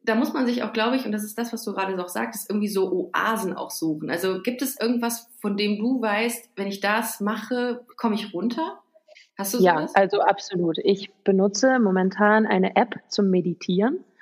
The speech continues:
Speaker 2: Ähm, tatsächlich habe ich Meditation für mich entdeckt. Ähm, ich mach das auch nur, <clears throat> in Anführungszeichen nur, ähm, zehn Minuten täglich und auch,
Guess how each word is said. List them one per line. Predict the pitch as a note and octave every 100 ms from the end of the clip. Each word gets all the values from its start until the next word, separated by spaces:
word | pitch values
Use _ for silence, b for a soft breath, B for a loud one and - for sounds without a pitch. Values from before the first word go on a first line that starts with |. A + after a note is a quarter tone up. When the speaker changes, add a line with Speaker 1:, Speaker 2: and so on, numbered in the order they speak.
| B B B B B _ -
Speaker 2:
Ähm, | G#3+ G#3 G3+
tatsächlich | - G#3+ G#3 G#3 - A3
habe | A3
ich | G#3+
Meditation | G3+ G3+ G3+ G3 G#3 G#3
für | G#3
mich | F#3+ F#3
entdeckt. | F#3+ E3+ F#3 G#3 G#3 G#3+
Ähm, | F3+ F3+ F3+ F3 -
ich | G3 G3
mach | F#3+ G3
das | A#3 A3+ _ _ _ -
auch | G3+ G3+ G3+
nur, | G#3+ G3+ A3+ B3 C#4+ C#4 -
<clears throat> | C4+ C4+
in | B3+ A3 G3
Anführungszeichen | G3 G3 F#3+ F#3 - E3+ F3
nur, | F3 G#3 A3+ B B B B B
ähm, | F#3 F3 F3+
zehn | - A3+ A3+
Minuten | A3 G3+ F#3
täglich | F#3 G#3 A3+ B3 -
und | F#3
auch, | - G3 A#3 -